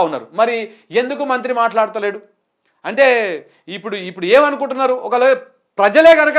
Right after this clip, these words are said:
నీ మీద తిరగ-, తిరగబడ్డారు అనుకో, నీ కోట దగ్గరకు వచ్చారు అనుకో, కొల్లాపూర్ కోట దగ్గరకు వచ్చారు అనుకో,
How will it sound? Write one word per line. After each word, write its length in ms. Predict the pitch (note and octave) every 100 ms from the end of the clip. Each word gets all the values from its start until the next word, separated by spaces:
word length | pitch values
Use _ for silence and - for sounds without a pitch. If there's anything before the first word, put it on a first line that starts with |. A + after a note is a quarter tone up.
| C#4
నీ 80 | C4
మీద 100 | C4
తిరగ-, 180 | A#3+ B3 A3
తిరగబడ్డారు 400 | B3 B3 A3+ G3+
అనుకో, 220 | F#3+ G3 C#3 - _ _ -
నీ 100 | B3
కోట 260 | C4+ B3 D4 D4+
దగ్గరకు 260 | D4 D4 C4
వచ్చారు 200 | B3+ B3
అనుకో, 140 | A3+ A#3
కొల్లాపూర్ 440 | G#3+ A#3+ A#3+ B3 A3+
కోట 100 | A3 A3+ A3+
దగ్గరకు 240 | G#3+ F#3+
వచ్చారు 220 | F#3 G#3+ F3
అనుకో, 220 | E3+ F3